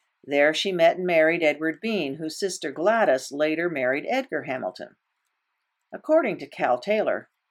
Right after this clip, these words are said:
Laura seems to have been well known to all the townsfolk of Saint Albans, if not all of Vermont. One of her elder year birthdays, we went downtown and found banners and signs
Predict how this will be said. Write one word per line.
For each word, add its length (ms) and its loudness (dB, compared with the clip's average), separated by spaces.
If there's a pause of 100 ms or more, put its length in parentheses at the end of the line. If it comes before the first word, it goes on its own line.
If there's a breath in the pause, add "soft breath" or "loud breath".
(560)
Laura 300 0
seems 340 -6
to 80 -6
have 60 -12
been 160 -8
well 260 -2
known 260 -2
to 100 -8
all 280 0
the 100 -6
townsfolk 600 -6
of 80 -16
Saint 220 -10
Albans, 420 -4
if 160 -14
not 240 -4
all 160 -2
of 100 -8
Vermont. 520 -8 (1200)
One 260 0
of 80 0
her 180 -4
elder 260 2
year 200 -2
birthdays, 600 -4
we 80 -6
went 260 -6
downtown 720 -2
and 160 -8
found 320 -4
banners 460 -4
and 100 -10
signs 540 -4